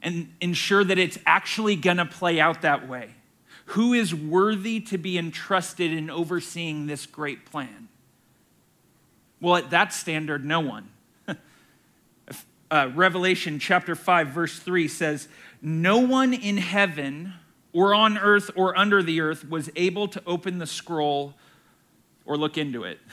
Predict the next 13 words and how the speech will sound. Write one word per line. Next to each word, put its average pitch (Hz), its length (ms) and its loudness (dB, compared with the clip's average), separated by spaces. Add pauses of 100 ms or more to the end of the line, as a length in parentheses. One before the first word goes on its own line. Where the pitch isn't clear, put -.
(140)
<laughs> - 100 -8 (480)
Well, - 80 -18
that's 185 240 -2
anticlimactic. 123 1040 -8
<laughs> 190 80 -2 (1700)
But 156 200 0
one 160 280 2
of 226 140 0
the 208 220 -2
elders 175 460 0
said 160 400 -2
to 160 140 -8
me, 127 420 -4